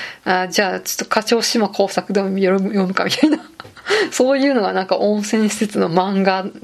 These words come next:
ていう感じがするんですけど、なんとここはね、あの、最新のね、満喫並みにね、あの、漫画がありました。あの、呪術廻戦とか、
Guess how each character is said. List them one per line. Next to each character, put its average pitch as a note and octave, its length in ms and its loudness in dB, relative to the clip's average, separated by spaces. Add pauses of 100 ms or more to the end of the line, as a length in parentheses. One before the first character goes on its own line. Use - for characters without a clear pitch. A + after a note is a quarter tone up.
(240)
て G#3 80 2
い F#3+ 140 4
う F#3+ 60 -2
感 G3+ 240 0
じ G3+ 80 2
が G3 120 -2 (300)
す - 180 -6
る G#3+ 120 4
ん G#3 60 2
で G3+ 80 -2
す - 100 -8
け F3+ 80 0
ど、 G#3+ 400 2
な A3 140 4
ん B3 80 0
と - 80 -10
こ G#3+ 140 0
こ A#3+ 120 4
は A3+ 120 -2
ね、 G#3 260 0 (640)
あ F#3 160 2
の、 F#3+ 760 -2
最 B3 340 0
新 A#3+ 360 2
の A#3+ 100 2
ね、 F#3 240 0
満 G3+ 380 2
喫 - 260 -2
並 G#3+ 260 2
み G#3 80 2
に G3+ 80 2
ね、 G3+ 320 0 (400)
あ F3 100 0
の、 E3+ 280 -4 (640)
漫 G3 220 2
画 G3 100 2
が F#3 140 2
あ F3 60 0
り F3+ 80 -2
ま F3+ 160 0
し - 60 -12
た。 - 220 0 (220)
あ F3+ 100 0
の、 E3+ 60 0
呪 E3+ 120 0
術 A#3 380 0
廻 B3+ 200 0
戦 F#3 360 -2
と - 120 -4
か、 F3+ 420 -2